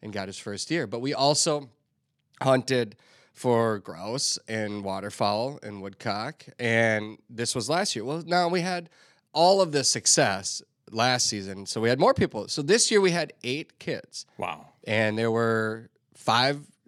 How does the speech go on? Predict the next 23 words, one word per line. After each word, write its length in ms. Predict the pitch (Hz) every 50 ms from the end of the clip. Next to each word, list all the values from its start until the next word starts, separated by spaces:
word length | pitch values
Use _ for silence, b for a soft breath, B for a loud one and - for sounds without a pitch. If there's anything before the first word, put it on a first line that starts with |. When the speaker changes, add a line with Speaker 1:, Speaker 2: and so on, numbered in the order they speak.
| - _ -
Speaker 1:
of 160 | - 123 123
us 180 | 127 127 123 -
dads, 560 | 120 117 113 110 95 80 80 76 - - - _ _ _ _ _ -
in 180 | - 110 110 101
camp. 340 | - - 113 98 95 - _ -
So 280 | - - - 131 120 113
we 120 | 113 113
get 180 | 107 123 123 117
up 200 | 117 117 - -
there 360 | 127 117 113 113 113 117 - - -
on 220 | 110 107 107 104
a 60 | 101
Wednesday 440 | 98 107 110 113 113 95 110 113 104
night 300 | 107 120 135 147 151 139
after 260 | 117 104 - - 107
work 400 | 98 123 143 160 180 185 - -
and, 180 | 127 104 98 95 b b b b b b b b b b
um, 540 | - 110 110 107 107 104 104 101 104 101 - _ _ _ _ 123
get 340 | 110 123 123 113 _ _ -
tucked 260 | - 143 127 - -
in 180 | 139 131 131 139
at, 160 | 135 117 104
m-, 340 | 90 104 104 110 113 113 120